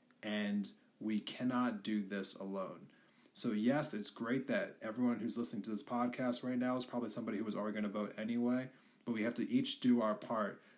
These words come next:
to get those people who are not engaged in our everyday lives, to get them to come with us,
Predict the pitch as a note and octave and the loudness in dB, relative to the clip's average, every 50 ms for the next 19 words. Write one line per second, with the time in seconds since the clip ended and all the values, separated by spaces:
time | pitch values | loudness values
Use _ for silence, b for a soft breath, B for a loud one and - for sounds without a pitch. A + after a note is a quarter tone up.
0 | B B - B2 A#2+ A#2 - - - B2 A2+ G#2+ - - - A#2+ A2+ - G#2 G#2 | B B -2 -2 -2 -2 -4 -2 -2 -2 0 0 -2 0 0 -2 0 0 -4 -2
1 | G#2+ G2+ G2 F#2+ F#2+ G2 G#2+ A#2 B2 B2+ B2 A#2 G#2+ G2+ G2 G2 F#2+ F#2+ F#2 F#2 | 0 0 0 -2 -2 -2 0 2 4 4 4 4 2 2 0 -2 -2 -2 -2 -4
2 | - - G2+ G2 F#2+ F2+ F#2 G2 F#2+ F#2+ G2 F#2+ G2 F#2+ G2 G2 F#2+ F#2+ F#2+ F2+ | -4 -6 -6 -4 -4 -4 -4 -4 -4 -4 -4 -4 -4 -4 -4 -4 -4 -4 -6 -6
3 | - - F#2+ F#2+ A2+ A#2 - - - A2+ G#2+ G#2 G#2 G2+ - - G#2 - - - | -6 -8 -6 -6 -6 -8 -8 -6 -2 0 0 0 0 -2 -4 -6 -8 -8 -6 -6
4 | - - A#2 G#2 G2+ F#2+ G2 G#2 G#2 F#2+ - - F#2+ - - - - - - - | -6 -2 -2 -2 -2 -2 -2 -4 -4 -4 -6 -8 -10 -8 -6 -6 -4 -4 -4 -6